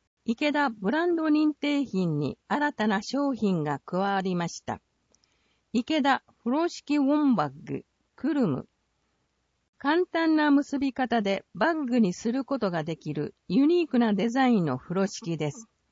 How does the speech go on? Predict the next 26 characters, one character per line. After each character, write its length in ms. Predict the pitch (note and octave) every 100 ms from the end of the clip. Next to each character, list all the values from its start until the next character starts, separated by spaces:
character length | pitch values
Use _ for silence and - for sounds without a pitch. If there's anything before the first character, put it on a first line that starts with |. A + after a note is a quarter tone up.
| _ _ _ _ _ _
問 240 | - C#4 D#4+
い 40 |
合 100 | D4+
わ 120 | C#4+
せ、 340 | C#4+ B3+ A3+ - _
商 380 | - - D4+ E4+
工 320 | - D#4+ D#4
振 340 | - C4+ C4+ A#3+
興 300 | G#3 G#3 F#3+
課、 300 | - E3 - _ _ - F#3
電 280 | C4+ D#4
話 320 | D#4+ C#4 B3 -
七 360 | - A3+ D4+ F4
五 280 | D#4 D4 G#3
四 400 | D3+ E3+ C3 - _
六 340 | E3 A#3 - F4
二 300 | E4+ B3 D#3
四 300 | F#3 G3+ F#3+
一。 340 | E3 - C3 - _ _ _ _ _ _ _ _ _ _ _ _
市 240 | - - F4
長 300 | D#4 C4+ F#3+
の 260 | D#3 C3+
資 220 | - D4
産 320 | D4 D4+ A#3 G3
公 340 | - A3+ B3
開。 420 | - F#3 E3+ C3+